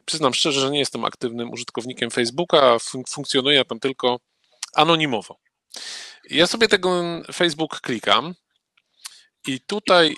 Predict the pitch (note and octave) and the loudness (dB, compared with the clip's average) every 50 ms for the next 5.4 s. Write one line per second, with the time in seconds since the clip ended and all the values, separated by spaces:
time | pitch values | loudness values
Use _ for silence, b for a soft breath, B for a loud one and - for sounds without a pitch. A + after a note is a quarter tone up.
0 | - - C#3+ D3+ E3+ E3+ - - - - - _ - C#3 C3 B2+ B2+ B2 B2 B2 | -4 -2 0 2 2 0 -2 -6 -16 -18 -16 _ -8 -6 -6 -6 -6 -8 -8 -10
1 | B2 - _ _ _ - B2 A#2+ A#2 A#2 A#2 A#2 A#2 A#2 _ _ _ _ _ _ | -14 -20 _ _ _ -16 -14 -14 -14 -16 -18 -18 -20 -20 _ _ _ _ _ _
2 | _ _ _ - - _ _ - B2 D#3+ D#3 D3 D3 D#3+ D3+ B2 A2 G2+ G2+ - | _ _ _ -20 -20 _ _ -2 0 2 2 2 4 2 4 2 2 -2 -8 -18
3 | _ _ _ _ _ _ _ _ _ _ _ _ _ _ _ - - - - F3 | _ _ _ _ _ _ _ _ _ _ _ _ _ _ _ -14 -10 -4 -4 -4
4 | - - E3+ C#3 C#3 C#3 C#3+ D#3 E3 D3+ C#3+ C#3 B2+ C3+ - - B2+ A#2+ - B2+ | -4 -2 -4 -4 -4 -2 -2 -2 -2 -2 -2 -4 -4 -6 -10 -12 -12 -10 -10 -10
5 | - - - B2 A#2 A#2 A2+ - | -10 -10 -10 -10 -8 -8 -10 -12